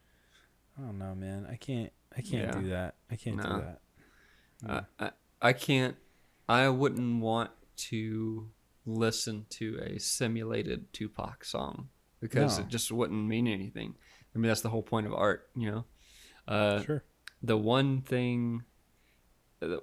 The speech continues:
Speaker 2: we'll talk about the postmortem thing. Uh,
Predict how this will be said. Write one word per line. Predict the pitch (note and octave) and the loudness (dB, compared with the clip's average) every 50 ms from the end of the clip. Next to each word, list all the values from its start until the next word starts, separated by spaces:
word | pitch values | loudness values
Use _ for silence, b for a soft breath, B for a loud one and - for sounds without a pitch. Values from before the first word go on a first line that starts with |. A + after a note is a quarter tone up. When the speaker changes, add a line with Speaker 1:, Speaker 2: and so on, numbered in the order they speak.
| - - - - | -8 -12 -6 0
Speaker 2:
we'll | A2 A#2 | 0 2
talk | A#2 - C#3 B2 | 2 4 4 4
about | A#2 A#2 - | 4 2 0
the | - | 0
postmortem | - - A#2 G#2+ - - A2+ A2 A2 G#2+ G#2 G2+ | 0 2 2 2 2 2 2 4 4 4 2 0
thing. | - - A2 G#2+ G#2+ G#2 G#2+ F#2+ - _ _ _ _ _ _ _ - | 0 -2 -2 0 0 0 -2 -4 -6 _ _ _ _ _ _ _ -12
Uh, | - A#2+ A#2+ G#2 F#2+ - - | -10 -6 -4 -4 -4 -4 -4